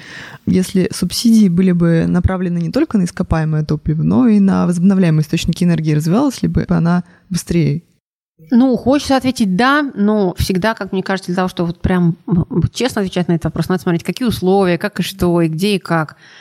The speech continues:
Speaker 2: Поэтому я такие вот совсем голословные рассуждения не очень люблю.
Speaker 1: Ну ладно.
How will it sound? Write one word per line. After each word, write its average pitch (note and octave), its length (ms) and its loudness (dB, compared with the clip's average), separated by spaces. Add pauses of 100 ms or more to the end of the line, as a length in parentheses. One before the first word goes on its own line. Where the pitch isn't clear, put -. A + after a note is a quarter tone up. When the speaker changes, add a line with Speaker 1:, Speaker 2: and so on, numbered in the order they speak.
(200)
Speaker 2:
Поэтому G3 420 -2
я F#3 160 0
такие G3 260 -8
вот F#3 120 -6
совсем B3+ 640 -4
голословные F#3+ 540 -2
рассуждения F#3 520 -2
не F#3+ 160 0
очень F3 380 0
люблю. D#3 380 2
Speaker 1:
Ну G#3 80 4
ладно. D#3 220 0